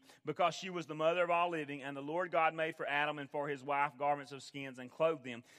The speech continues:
Then the Lord God said, "Behold, the man has become like one of us in knowing good and evil." You see, that's the bad part. That's not a good thing. He says they become like us. Now they know both good and evil.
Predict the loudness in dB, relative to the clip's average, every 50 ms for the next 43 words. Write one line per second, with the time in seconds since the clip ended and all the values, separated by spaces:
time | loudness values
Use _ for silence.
0 | -20 _ _ -4 0 0 0 2 4 4 4 6 6 6 6 6 4 0 -2 0
1 | 0 0 0 2 2 0 0 -2 -2 -2 -2 -2 -4 -6 -10 -10 -6 -4 -4 -2
2 | 0 -2 -2 -2 -2 -4 -4 -2 0 2 4 4 4 2 -2 -6 -8 -4 -2 0
3 | 0 0 0 -2 -2 -4 -4 -2 0 0 0 0 -2 -2 -4 -6 -4 -4 -4 -4
4 | -4 -6 -8 -12 -12 -10 -10 -8 -4 2 4 4 6 4 4 2 -2 -6 -4 0
5 | 2 2 2 2 0 -4 -6 -6 -6 -6 -10 -10 -10 -10 -10 -6 -2 0 0 0
6 | 0 -2 -4 -4 -4 -6 -10 -12 -12 -12 -14 -20 -20 _ _ _ _ _ _ _
7 | _ _ _ -10 -8 -4 -4 -4 0 2 0 2 2 0 -2 0 -2 -2 0 0
8 | -4 -6 -2 2 4 4 4 2 2 2 2 2 2 0 -2 0 0 2 2 2
9 | 2 2 0 2 2 2 2 4 4 2 2 2 0 -4 -2 -2 -2 -4 -6